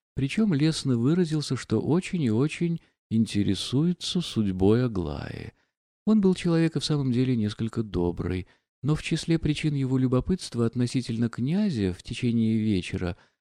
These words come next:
была и давнишняя история князя с Настасьей Филипповной. Об этой истории он кое-что слышал и очень даже интересовался, хотел бы даже и расспросить.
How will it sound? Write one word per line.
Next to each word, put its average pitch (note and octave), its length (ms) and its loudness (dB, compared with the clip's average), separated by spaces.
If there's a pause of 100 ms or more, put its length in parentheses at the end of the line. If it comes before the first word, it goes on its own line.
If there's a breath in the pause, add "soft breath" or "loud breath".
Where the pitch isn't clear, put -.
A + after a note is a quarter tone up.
(220)
была D#3+ 320 2
и G#3 160 2
давнишняя C#3 760 0
история D3 540 0
князя D3 840 -2
с - 140 -8
Настасьей A#2+ 600 -2
Филипповной. E2+ 880 -2 (400)
Об D3 180 0
этой G3 200 4
истории F3+ 380 2
он B2+ 120 2
кое-что A2 420 0
слышал F#3 520 -2
и B2+ 40 2
очень A#2+ 360 0
даже C#3 260 0
интересовался, C#3 1040 -4 (320)
хотел D#3+ 360 0
бы E3 120 2
даже G#2 400 2
и G#2+ 220 2
расспросить. - 1120 -6